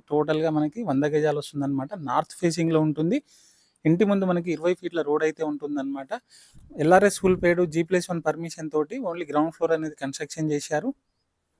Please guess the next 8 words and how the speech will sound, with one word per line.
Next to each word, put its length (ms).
లొకేషన్ 440
పరంగా 300
చూసుకున్నట్టయితే 680
మనకి 240
నాదర్గుల్ 560
నుంచి 240
ఈ 140
ప్రాపర్టీకి 580